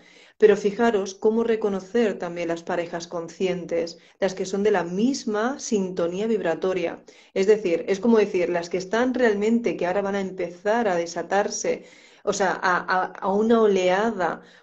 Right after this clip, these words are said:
porque cuando te vuelves más consciente, empiezas a tocar la campanita de cuál es tu parte que te, que te complementa. Aunque ya estamos completos, sí, pero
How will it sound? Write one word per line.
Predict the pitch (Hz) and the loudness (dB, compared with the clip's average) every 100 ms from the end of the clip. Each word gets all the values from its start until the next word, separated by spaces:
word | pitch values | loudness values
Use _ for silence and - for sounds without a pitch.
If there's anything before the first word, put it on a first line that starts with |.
| - | 4
porque | 202 180 180 185 180 | 4 4 0 -2 -2
cuando | 185 175 175 170 | -2 -2 -2 -4
te | 170 | -4
vuelves | 156 175 190 190 170 170 | -4 -4 -4 -2 -2 -2
más | 185 185 233 | -4 -2 -2
consciente, | 233 208 202 - 233 233 220 214 | 0 0 0 4 6 6 4 0
empiezas | 190 175 190 196 220 214 | -2 -2 -2 -2 -4 -4
a | 185 180 | -4 -2
tocar | 160 170 190 | -2 0 0
la | 208 | 0
campanita | 208 202 208 208 202 | 0 0 0 0 -2
de | 202 170 | -2 -4
cuál | 185 175 180 | -2 -2 0
es | 196 226 - _ _ _ _ | -2 -2 -6 _ _ _ _
tu | 208 196 | 0 4
parte | 196 190 190 - 190 233 | 4 4 2 -4 -4 -2
que | 190 | -2
te, | 185 170 160 165 | 0 0 0 -2
que | 175 | -4
te | 175 170 | -4 -4
complementa. | 170 165 170 170 185 180 156 | -4 -2 0 0 0 -2 -4
Aunque | 160 160 180 | -4 -4 2
ya | 220 | 2
estamos | 214 269 269 | 2 0 0
completos, | - 254 233 254 262 170 147 - - | 0 0 0 0 -2 -2 -4 -6 -14
sí, | - 240 | -4 -2
pero | 233 190 180 170 | 0 2 2 0